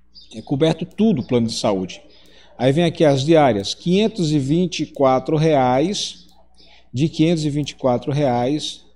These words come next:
a quatrocentos e vinte e oito dólares. Tem mais, vem aí a questão da ajuda de custo. O salário extra no primeiro mês e outro no último mês da legislatura.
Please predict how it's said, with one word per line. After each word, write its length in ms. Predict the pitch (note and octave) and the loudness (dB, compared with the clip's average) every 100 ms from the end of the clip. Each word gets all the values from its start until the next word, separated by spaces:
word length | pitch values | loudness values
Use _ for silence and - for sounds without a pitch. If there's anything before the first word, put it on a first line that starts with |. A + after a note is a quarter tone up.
| _ - | _ -6
a 160 | C#3+ C#3 | -4 -2
quatrocentos 760 | E3 D#3+ D#3+ - D#3 D#3 D3 | 0 0 0 -6 -6 -6 -6
e 60 | C#3 | -4
vinte 320 | B2+ C#3+ - | -4 -6 -2
e 40 | C3+ | 2
oito 460 | D3 D3 D#3+ D3 - - _ - | 2 2 -2 -4 -8 -20 _ -12
dólares. 1400 | G#2 A2+ D#3+ F#3 F3 D#3 B2+ A#2 G2 - - - - - _ _ - - - _ | -8 4 6 8 6 4 2 -2 -6 -8 -8 -10 -12 -18 _ _ -20 -20 -20 _
Tem 140 | C#3+ F#3 | -4 0
mais, 480 | F#3+ G3+ E3 B2 - | 2 4 2 0 -4
vem 180 | C3+ | -2
aí 160 | F3+ F#3 | 2 0
a 60 | F#3 | 2
questão 340 | F3 - F3+ | 0 2 2
da 300 | F3+ F3+ F#3 | 4 4 2
ajuda 720 | D#3+ E3+ C#3+ C3+ G#3 A#3+ A3 | 0 2 2 0 0 4 2
de 140 | F#3 F#3+ | 2 -4
custo. 600 | F#3+ A3 G3 - G#2+ - - - | -2 0 0 -4 -8 -10 -14 -16
O 60 | |
salário 440 | - E3 F3+ G3 E3+ | -4 2 4 4 4
extra 440 | E3 F#3 F#3 G3 | 6 4 2 0
no 100 | F#3 | 0
primeiro 420 | - D#3 E3 G#3+ | -2 -2 2 2
mês 680 | F#3 D#3 F3 A3+ - - - - _ _ - - | 4 4 2 0 -6 -10 -18 -20 _ _ -20 -8
e 140 | F3 F3 | 2 6
outro 320 | E3 F3+ F3+ | 6 4 0
no 100 | F3+ | 2
último 420 | D#3+ E3 D#3+ F#3 | 4 2 2 0
mês 440 | D3+ D3 D3 - | 2 4 2 -2
da 380 | - C3 C#3 C#3 | -4 0 0 -2
legislatura. 1600 | C3+ C3 C#3 D#3+ D#3+ A#2+ A#2+ C#3+ C3+ C#3 C3 - F#3 G3+ C3 G#2 | -4 -2 0 2 2 0 -2 -4 -2 -4 -4 0 2 4 2 -2